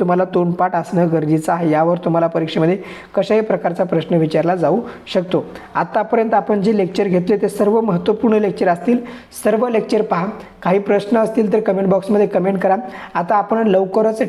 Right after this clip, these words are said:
टेक्निकल संदर्भात, म्हणजेच हे जे तुम्हाला ऐंशी मार्क्स असतील, तर त्या ऐंशी मार्कवर आपण टेस्ट सिरीज सुरू करणार आहेत. फक्त आणि फक्त ऐंशी मार्काचे आपण टेस्ट सिरीज सुरू करणार आहेत.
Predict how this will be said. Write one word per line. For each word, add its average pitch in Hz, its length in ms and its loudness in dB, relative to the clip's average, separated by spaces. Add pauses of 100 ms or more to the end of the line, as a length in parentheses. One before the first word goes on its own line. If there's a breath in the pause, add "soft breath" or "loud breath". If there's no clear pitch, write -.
टेक्निकल 226 460 2
संदर्भात, 165 540 0
म्हणजेच 185 360 0 (340 loud breath)
हे 214 80 2
जे 233 100 0
तुम्हाला 226 320 2
ऐंशी 214 360 0
मार्क्स 214 240 2
असतील, 202 340 0
तर 156 80 0
त्या 196 180 0
ऐंशी 175 300 0
मार्कवर 196 340 0
आपण 185 280 0 (120)
टेस्ट 196 200 0
सिरीज 233 220 0
सुरू 202 180 4
करणार 180 280 2
आहेत. 147 100 0 (400 loud breath)
फक्त 202 300 -6
आणि 226 200 0
फक्त 208 360 -4 (280)
ऐंशी 208 320 2
मार्काचे 214 400 0
आपण 190 260 -2
टेस्ट 180 220 0
सिरीज 185 140 2
सुरू 190 220 0
करणार 190 240 2
आहेत. 196 120 -4